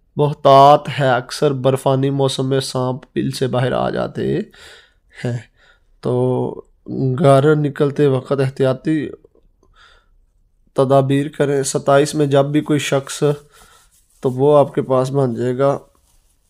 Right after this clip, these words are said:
अपनी सलाह। इस पैरा को आपने पढ़ना है, अच्छी तरह से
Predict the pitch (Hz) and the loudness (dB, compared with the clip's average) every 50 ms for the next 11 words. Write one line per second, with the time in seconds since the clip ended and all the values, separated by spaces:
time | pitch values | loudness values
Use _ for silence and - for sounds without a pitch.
0 | _ _ _ _ _ _ _ _ _ _ _ 135 135 135 143 143 143 143 131 - | _ _ _ _ _ _ _ _ _ _ _ -4 -4 -2 0 0 0 -2 -2 -4
1 | - 123 120 117 127 135 135 - _ 143 143 151 160 156 156 - 147 139 - 151 | -6 -6 -4 -2 -4 -4 -6 -4 _ 2 4 4 2 0 2 2 2 2 2 0
2 | 143 139 - 143 135 143 160 165 165 143 - - - 147 139 147 135 135 131 - | -4 -2 -2 -2 -2 0 0 0 0 -2 -2 -4 -8 -6 -4 -2 -2 -2 -2 -2
3 | 139 131 | -4 -4